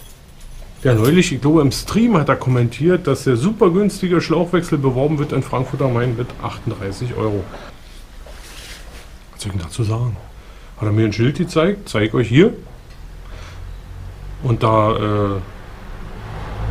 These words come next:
steht ja eindeutig drauf, ne?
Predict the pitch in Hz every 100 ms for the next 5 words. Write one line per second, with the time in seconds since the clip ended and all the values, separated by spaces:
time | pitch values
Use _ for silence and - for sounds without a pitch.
0 | 53 53 53 107 55 55 107 - - -
1 | - - - - - - - 123 113 104
2 | 101 90 139 240 - - 127 240